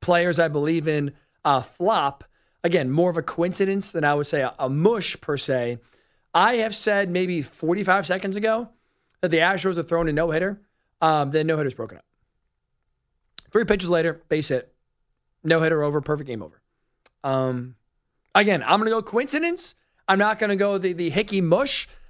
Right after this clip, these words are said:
like others on this network have and will say. I will just say happened to be three pitches after I pointed out there was a no-hitter, and the no-hitter was broken up. Mere timing coincidence,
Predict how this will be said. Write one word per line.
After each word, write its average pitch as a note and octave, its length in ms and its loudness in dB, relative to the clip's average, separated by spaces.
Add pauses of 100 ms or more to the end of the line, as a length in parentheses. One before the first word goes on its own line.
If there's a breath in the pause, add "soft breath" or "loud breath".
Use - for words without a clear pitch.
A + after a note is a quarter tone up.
like F3+ 180 0
others F#3+ 380 0
on F3+ 200 2
this E3+ 180 -2
network F#3 480 -2 (340)
have F#3+ 480 2
and E3 180 0
will F3+ 200 0
say. G#3 440 0 (320 soft breath)
I G#3 140 6
will A3+ 140 0
just G#3 240 -2
say G3+ 400 0 (500)
happened B3 960 2
to A3 160 -4
be F3 520 -2 (340 soft breath)
three A#3+ 340 0
pitches A3 560 -2
after A#3 320 2
I G#3+ 80 2
pointed A#3+ 480 -2
out A#3+ 400 0 (560)
there G#3+ 160 2
was F#3+ 100 0
a F#3 60 0
no-hitter, F3+ 580 0 (380)
and F#3+ 80 2
the F#3 60 2
no-hitter F3 260 2
was D#3 100 -2
broken B2+ 300 -6
up. - 140 -20 (420)
Mere C#4 380 2
timing A#3+ 680 0
coincidence, D#3 800 0